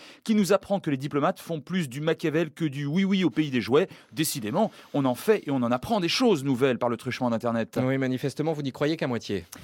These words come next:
Speaker 1: On ne peut rien vous cacher. Voyez-vous, le problème, c'est qu'on peut tempérer, voire contester point par point les prétendues grandes avancées de la toile.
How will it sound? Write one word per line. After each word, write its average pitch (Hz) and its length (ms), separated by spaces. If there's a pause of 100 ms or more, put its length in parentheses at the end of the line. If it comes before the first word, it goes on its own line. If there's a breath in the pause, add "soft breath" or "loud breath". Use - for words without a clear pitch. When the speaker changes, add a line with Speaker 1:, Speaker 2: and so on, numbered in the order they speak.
(320 loud breath)
Speaker 1:
On 196 60
ne 180 60
peut 165 100
rien 180 220
vous 175 120
cacher. 180 460
Voyez-vous, 151 320
le - 80
problème, 165 360
c'est - 220
qu'on 147 200
peut 135 140
tempérer, 131 400
voire 135 220
contester 139 460
point 233 320
par 156 240
point 127 280 (280 loud breath)
les 123 100
prétendues 131 480
grandes 151 360
avancées 147 300
de 196 80
la 180 120
toile. 123 340